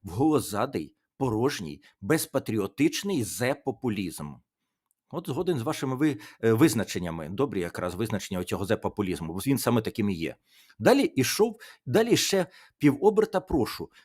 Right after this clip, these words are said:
Що могло би, на вашу думку, спрацювати на фоні цього ганебного популізму, який є зараз?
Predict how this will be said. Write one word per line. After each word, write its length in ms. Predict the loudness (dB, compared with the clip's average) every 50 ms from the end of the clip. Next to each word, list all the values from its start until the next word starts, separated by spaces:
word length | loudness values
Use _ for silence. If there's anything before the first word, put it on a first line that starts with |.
| _
Що 360 | -6 -4 -4 -2 0 0 0
могло 380 | 0 0 0 0 2 2 2 2
би, 140 | 2 2 0
на 100 | 0 0
вашу 320 | -2 -2 -4 -4 -4 -4
думку, 460 | -2 -2 -2 -2 -2 -4 -6 -8 -8
спрацювати 760 | -8 -8 -6 -4 -4 -4 -2 -2 -4 -2 -2 -4 -2 -2 -2
на 100 | -2 -2
фоні 320 | -4 -4 -4 -2 -2 -2 -2
цього 260 | 0 0 2 2 2
ганебного 480 | 2 0 -2 -2 -2 -2 0 -2 -2
популізму, 640 | -2 -4 -10 -6 -4 -2 -2 -2 -2 -2 -4 -6 -6 -8 -14 -8 -4
який 260 | -4 -2 -2 -2 -4
є 160 | -2 -2 -2 -2
зараз? 520 | -2 -4 -6 -6 -6 -8 -12 -14 -16 _